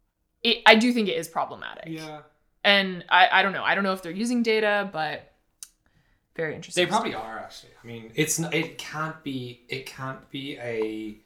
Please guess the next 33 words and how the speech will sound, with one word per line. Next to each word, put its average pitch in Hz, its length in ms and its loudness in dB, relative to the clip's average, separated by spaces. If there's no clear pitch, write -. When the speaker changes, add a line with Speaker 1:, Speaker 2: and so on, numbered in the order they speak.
Speaker 2:
coincidence 110 840 -6
that - 260 -8
the 113 80 -4
richest 110 640 -8
bydel 107 380 -6
in 104 80 -10
Oslo 101 320 -12
has 113 180 -10
four 110 320 -6
times 104 400 -10
more 104 220 -6
Speaker 1:
No. 349 140 2
Speaker 2:
wine 262 160 2
monopolies - 420 -10
per 107 200 -12
capita 107 440 -6
than 101 340 -12
the 110 80 -6
poor. 104 440 -6
Like, 123 160 2
I'm 120 400 -6
not 123 220 0
that, 120 140 -10
like, 107 200 -8
where 107 160 -4
we 110 140 -4
live 113 160 -4
is 107 100 -12
the - 60 -16
poorest 120 540 -6
one, 101 240 -14
but, 107 220 -12
like, 104 240 -6